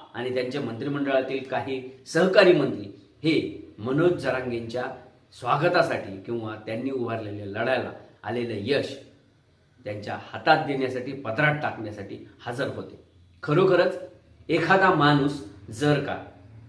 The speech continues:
एखादं ध्येय घेऊन प्रामाणिकपणे जर का निघाला, तर तो निघताना जरी एकटा असला, तरी त्याच्या पाठीशी लाखो, करोडो लोक जमा होतात आणि प्रश्न धसास लागतो. हे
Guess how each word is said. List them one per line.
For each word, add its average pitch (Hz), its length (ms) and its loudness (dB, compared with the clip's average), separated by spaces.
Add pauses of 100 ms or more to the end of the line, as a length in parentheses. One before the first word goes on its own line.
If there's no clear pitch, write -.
(100)
एखादं 123 420 -2
ध्येय 165 300 10
घेऊन 104 300 -2
प्रामाणिकपणे 139 1000 0 (380)
जर 117 200 -4
का 104 120 -6
निघाला, 127 520 2 (560)
तर 120 100 -10 (100)
तो 151 100 -4
निघताना 180 580 6
जरी 160 320 2
एकटा 139 260 -2
असला, 104 320 -6 (100)
तरी 120 160 -4 (840)
त्याच्या 110 260 -8
पाठीशी 104 760 -6 (1000)
लाखो, 117 640 -4
करोडो 170 540 8
लोक 127 240 0
जमा 104 240 -8
होतात 85 300 -12 (280)
आणि 101 220 -8 (1040)
प्रश्न 107 400 -6 (460)
धसास - 440 -4
लागतो. 90 320 -12 (380)
हे - 420 -6